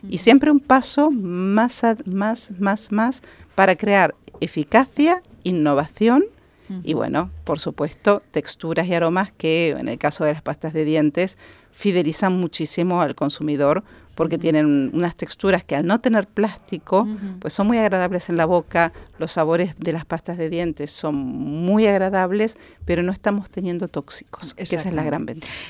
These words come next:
Speaker 2: Es la gran ventaja porque, además, siempre, eh, en las pastas de dientes, sobre todo, pues siempre nos llevamos algo al estómago y, claro, pues tampoco, poquito a poco, cada día.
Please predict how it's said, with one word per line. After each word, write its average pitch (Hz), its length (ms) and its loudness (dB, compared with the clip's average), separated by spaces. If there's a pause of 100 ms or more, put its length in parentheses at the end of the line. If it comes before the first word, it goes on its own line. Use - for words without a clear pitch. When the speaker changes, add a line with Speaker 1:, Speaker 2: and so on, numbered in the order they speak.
Speaker 2:
Es 196 80 0
la 220 100 6
gran 208 200 4
ventaja 208 440 2
porque, 175 380 -2
además, 131 360 -6
siempre, 185 640 -2
eh, 156 360 -6
en 147 100 -8
las 156 100 -8
pastas 160 380 -8
de 165 100 -4
dientes, 175 300 -4
sobre 180 160 -2
todo, 185 180 -2
pues 196 140 -4
siempre 170 240 -6
nos 170 160 -4
llevamos 170 340 -4
algo 170 380 -2
al 170 100 -2
estómago 202 680 0
y, - 80 -8
claro, 156 260 -6
pues 185 140 -10
tampoco, 160 420 -8
poquito 170 320 -4
a 175 80 -4
poco, 185 240 -2
cada 190 240 0
día. 214 320 0